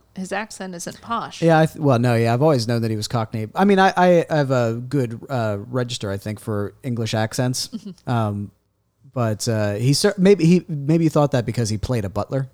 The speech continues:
Speaker 2: and butlers are traditionally posh people.
Speaker 1: Mm-hmm.
Speaker 2: Poshish.
Speaker 1: Poshish.
Speaker 2: Poshish.
Speaker 1: That's a hard word to say. <laughs> Um, so, uh, I would like to do a language disclaimer.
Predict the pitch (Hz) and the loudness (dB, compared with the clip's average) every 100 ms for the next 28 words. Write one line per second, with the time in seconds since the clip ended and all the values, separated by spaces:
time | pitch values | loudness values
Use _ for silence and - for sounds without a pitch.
0 | _ - 107 117 123 113 110 110 117 120 | _ -8 -4 -4 -4 -4 -4 -6 -6 -4
1 | 110 - 107 101 98 104 _ 101 104 - | -4 -4 -4 -4 -4 -8 _ -6 -4 -6
2 | - _ _ - 190 135 131 _ _ 90 | -16 _ _ -8 -6 -6 -8 _ _ -8
3 | 98 104 - - _ _ _ _ _ _ | -6 -6 -8 -14 _ _ _ _ _ _
4 | - - - - - - - 120 131 - | -10 -8 -8 -12 -14 -10 -6 -4 -6 -8
5 | _ _ _ - 196 175 208 185 208 185 | _ _ _ -12 -8 -8 -8 -12 -12 -10
6 | - - 202 151 - 302 277 - 359 247 | -10 -10 -4 -4 -4 -4 -4 -6 -10 -12
7 | _ - - - - - _ - 190 175 | _ -20 -20 -20 -20 -20 _ -12 -10 -10
8 | 170 180 - _ _ _ _ _ - _ | -16 -20 -20 _ _ _ _ _ -20 _
9 | _ _ _ _ - 254 220 202 202 190 | _ _ _ _ -2 0 0 -2 -2 -2
10 | 185 - - - - - 208 208 208 220 | -4 -10 -18 -16 -12 -4 -2 -2 -4 -6
11 | 220 233 214 202 202 190 - 185 180 190 | -6 -10 -10 -10 -10 -12 -6 -4 -2 -2
12 | 196 220 - 240 - 247 254 294 320 | -2 -2 -4 -8 -8 -4 -4 -4 -8